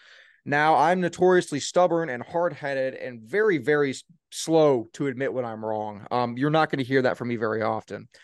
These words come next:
and I'm not gonna say that here. Um, however, I will reverse course, and I'm gonna go all in on Francis and the Lions of Magnolia Legacy Prep in this one. Um, they kinda opened my eyes last week.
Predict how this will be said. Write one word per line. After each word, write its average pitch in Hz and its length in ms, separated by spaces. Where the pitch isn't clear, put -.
and 127 60
I'm 139 80
not 175 180
gonna 175 140
say 156 180
that 139 160
here. 113 300
Um, 117 360
however, 160 680
I 160 140
will 185 320
reverse 170 420
course, 113 560
and 131 160
I'm 143 120
gonna 165 240
go 139 340
all 143 300
in 143 120
on 127 140
Francis 127 680
and 123 180
the 120 60
Lions 123 500
of 120 460
Magnolia 120 420
Legacy 113 320
Prep 110 320
in 110 140
this 107 200
one. 107 480
Um, 120 440
they 139 80
kinda 165 220
opened 151 200
my 135 240
eyes 151 160
last 151 240
week. 160 220